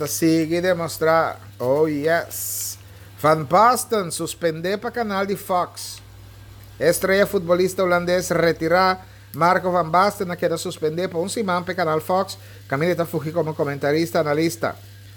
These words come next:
Ya sabrá última holandesa, dale gritos, si hay,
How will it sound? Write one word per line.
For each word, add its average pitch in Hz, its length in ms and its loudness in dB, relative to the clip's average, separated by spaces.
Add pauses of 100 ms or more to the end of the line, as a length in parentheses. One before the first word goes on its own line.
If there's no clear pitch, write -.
(220)
Ya 110 100 -2
sabrá 175 340 4
última 180 360 2
holandesa, 165 500 2
dale 170 380 2
gritos, 180 640 -2 (400)
si - 380 0
hay, 165 500 2